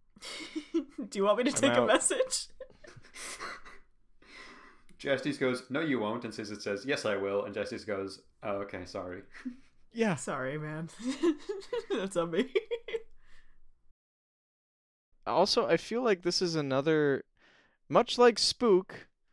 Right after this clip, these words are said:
Speaker 2: this is another re-, this isn't Jastes to me.
Speaker 4: Yeah,
Speaker 1: <laughs> He's
Speaker 4: clearly
Speaker 1: gone
Speaker 4: so-,
Speaker 1: away and has become
Speaker 4: something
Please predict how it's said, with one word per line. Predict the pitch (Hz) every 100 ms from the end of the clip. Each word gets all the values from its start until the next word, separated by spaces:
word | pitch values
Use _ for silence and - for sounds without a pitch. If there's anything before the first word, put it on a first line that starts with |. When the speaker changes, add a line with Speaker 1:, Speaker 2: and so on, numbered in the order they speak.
| _ _ _ _ _ _ _ _ -
Speaker 2:
this | 214
is | 226
another | 214 208 185
re-, | 170 190 185
this | - 175
isn't | 240 214 190 147
Jastes | - 147 175 196 - 107 87 - - - _ _ _ _ _ _ _ _ _ _ _
to | - 110
me. | 98 92 90 - _ _ _ - - - _ _ -
Speaker 4:
Yeah, | - - - - 175 185
Speaker 1:
<laughs> |
He's | - -
Speaker 4:
clearly | 196 254 190
Speaker 1:
gone | 170 294
Speaker 4:
so-, | 277 269
Speaker 1:
away | 247 254
and | 240
has | 240 214
become | 240 - 202 165
Speaker 4:
something | - 156 135 127